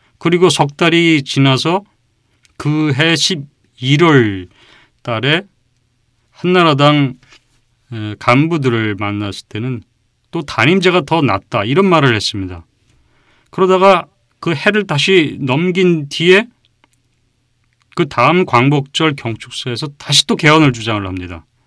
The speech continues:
민주당은 대통령, 이명박 대통령이 두 번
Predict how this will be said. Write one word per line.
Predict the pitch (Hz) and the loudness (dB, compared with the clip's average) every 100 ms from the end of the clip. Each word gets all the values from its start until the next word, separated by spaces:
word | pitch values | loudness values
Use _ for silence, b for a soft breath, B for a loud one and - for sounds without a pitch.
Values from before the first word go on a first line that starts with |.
| _ _ _ _ _ _ | _ _ _ _ _ _
민주당은 | 151 160 165 180 185 143 | -4 -2 0 2 0 0
대통령, | 110 - 170 175 170 | -6 -2 0 2 0
이명박 | 156 185 185 175 151 | 2 4 4 2 0
대통령이 | 160 147 170 175 139 | -4 -2 0 0 0
두 | 143 | 2
번 | 180 180 | 4 4